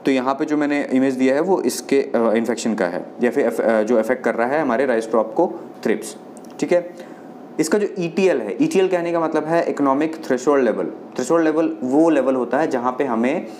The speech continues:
अपना protection level start करना चाहिए, चाहे physical damage को control करो, या physical तरीके से control करो, chemical तरीके से या फिर biological तरीके से। यानी कहने का मतलब है कि integrated paste management हमें ईटीएल लेवल से start कर देना चाहिए।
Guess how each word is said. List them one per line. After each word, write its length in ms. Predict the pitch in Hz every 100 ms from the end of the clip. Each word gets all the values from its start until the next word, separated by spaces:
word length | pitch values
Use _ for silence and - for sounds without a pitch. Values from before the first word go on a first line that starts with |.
| -
अपना 320 | - - 135 131
protection 440 | 135 123 120 143
level 240 | 127 127
start 320 | 139 135 127 -
करना 200 | 120 113
चाहिए, 220 | 113 104
चाहे 260 | 113 113
physical 480 | 113 110 104 107 120
damage 300 | 117 110 110
को 120 | -
control 320 | 120 110 113 107
करो, 340 | 113 110 -
या 120 | 113 117
physical 380 | 123 120 139
तरीके 300 | 123 123 120
से 80 | 123
control 320 | 117 113 113
करो, 180 | 110 107
chemical 400 | 107 113 110 120
तरीके 300 | 117 117 113
से 240 | 104 120 120 - -
या 60 | 139
फिर 140 | 170
biological 420 | 135 123 120 123
तरीके 280 | 110 104 90
से। 160 | 95 98
यानी 220 | 120 151
कहने 220 | 151 135
का 60 | 139
मतलब 180 | 127 131
है 100 | 156
कि 120 | 180 - - - -
integrated 560 | 127 139 127 127 156 147
paste 260 | 123 123
management 400 | 117 110 107 120
हमें 320 | 104 127 208 - - -
ईटीएल 240 | 131 143 135
लेवल 260 | 131 120
से 180 | 123 170
start 380 | - 123 113 117
कर 120 | 113
देना 220 | 110 107
चाहिए। 320 | 110 95 76